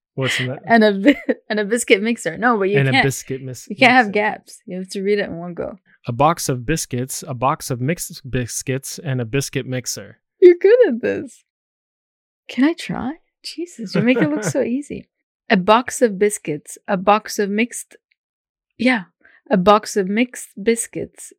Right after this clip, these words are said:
Speaker 2: and a biscuit mixer. A box of biscuits,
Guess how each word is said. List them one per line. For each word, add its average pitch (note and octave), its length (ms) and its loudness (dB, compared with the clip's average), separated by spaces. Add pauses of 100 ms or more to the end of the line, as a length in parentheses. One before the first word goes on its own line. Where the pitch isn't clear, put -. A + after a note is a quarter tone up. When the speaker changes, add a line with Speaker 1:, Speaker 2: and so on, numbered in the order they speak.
Speaker 2:
and G3+ 120 0
a F#3+ 60 0
biscuit G#3+ 520 -4
mixer. F#3+ 540 -8 (640)
A G3+ 80 4
box A#3+ 300 6
of A3+ 120 2
biscuits, G3+ 480 -2